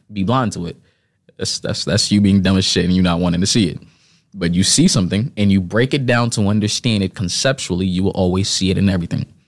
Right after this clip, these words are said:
Once you see it, you, you will always see it if you understand how to look for it,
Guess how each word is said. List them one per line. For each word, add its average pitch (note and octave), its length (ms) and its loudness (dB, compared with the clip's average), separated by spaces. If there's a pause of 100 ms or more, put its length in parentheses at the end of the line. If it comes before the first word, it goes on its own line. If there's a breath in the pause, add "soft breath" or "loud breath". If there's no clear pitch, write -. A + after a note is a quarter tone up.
(460)
Once F2 240 -2
you F2 60 0
see - 240 2
it, G#2 80 2
you, F#2 180 -2
you F#2+ 120 -4
will F2 120 0
always F#2 260 0
see G2+ 160 0
it F2 180 -4
if - 140 -6
you A#2 120 4
understand A2 400 0
how G#2 160 0
to G2 120 -6
look G2+ 160 -2
for F2 220 -12
it, - 60 -20